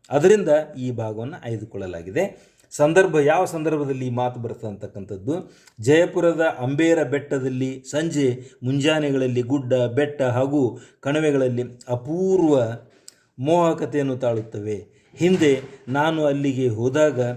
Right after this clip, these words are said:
ಜನವಸತಿ ಇದ್ದಿರಲಿಲ್ಲ ಎಂದು ಹಿಂದಿನ ಭೇಟಿಯಲ್ಲೂ ಇಂದಿನ ಭೇಟಿಯಲ್ಲಿಯೂ ಕಂಡ ಬದಲಾವಣೆಯನ್ನು ಗುರುತಿಸುವ ಸಂದರ್ಭದಲ್ಲಿ ಲೇಖಕರು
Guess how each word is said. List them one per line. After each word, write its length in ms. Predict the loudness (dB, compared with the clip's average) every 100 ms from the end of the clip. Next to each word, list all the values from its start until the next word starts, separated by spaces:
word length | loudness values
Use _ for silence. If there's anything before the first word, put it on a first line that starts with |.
| -10 -20 -10
ಜನವಸತಿ 880 | -4 -2 0 0 0 -2 -2 -4 -2
ಇದ್ದಿರಲಿಲ್ಲ 1040 | -4 -4 0 0 0 -4 -6 -8 -10 -8 -2
ಎಂದು 340 | 0 4 2 2 -12 -20 _
ಹಿಂದಿನ 360 | -4 0 2 2
ಭೇಟಿಯಲ್ಲೂ 800 | 2 0 0 0 4 4 4 -6 -16 -6
ಇಂದಿನ 320 | -2 0 0
ಭೇಟಿಯಲ್ಲಿಯೂ 640 | 0 -2 -2 -4 -2 -2 0
ಕಂಡ 240 | -2 -2
ಬದಲಾವಣೆಯನ್ನು 840 | -2 0 2 2 2 0 -4 -4
ಗುರುತಿಸುವ 460 | -6 -6 -8 -8 -8
ಸಂದರ್ಭದಲ್ಲಿ 920 | -6 -4 -2 -2 0 2 0 -4 -12
ಲೇಖಕರು 880 | -2 2 2 2 -2 0 0 2